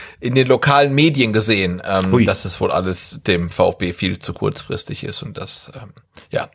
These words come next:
Speaker 2: Damit konnte
Speaker 1: Ähm,
Speaker 2: man nicht rechnen, obwohl
Speaker 1: Nein, überhaupt
Speaker 2: es
Speaker 1: nicht.
Speaker 2: immer hieß von Seiten des V F B Stuttgart,
Speaker 1: <laughs>
Speaker 2: wir, ähm, sind auf alles vorbereitet und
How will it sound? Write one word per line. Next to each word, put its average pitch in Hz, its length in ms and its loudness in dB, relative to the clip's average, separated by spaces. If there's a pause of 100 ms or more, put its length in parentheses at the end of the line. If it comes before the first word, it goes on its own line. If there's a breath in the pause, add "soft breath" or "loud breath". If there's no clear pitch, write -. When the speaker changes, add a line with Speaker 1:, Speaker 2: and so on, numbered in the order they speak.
(440 soft breath)
Speaker 2:
Damit 117 240 0
konnte 120 220 2
Speaker 1:
Ähm, 120 40 0
Speaker 2:
man 139 100 -2
nicht 151 140 -6
rechnen, 165 300 0
obwohl 131 480 4
Speaker 1:
Nein, 165 260 6
überhaupt 156 380 6
Speaker 2:
es 147 100 4
Speaker 1:
nicht. 107 160 -4
Speaker 2:
immer 240 220 4
hieß 175 480 0
von 151 160 -4
Seiten 147 260 -2
des 151 120 -2
V 151 200 4
F 156 80 -2
B 151 80 -4
Stuttgart, 180 380 0 (220 loud breath)
Speaker 1:
<laughs> 143 200 -14
Speaker 2:
wir, 143 480 2
ähm, 127 540 2 (320 loud breath)
sind 165 180 2
auf - 220 0
alles 185 240 2
vorbereitet 175 800 0
und - 420 2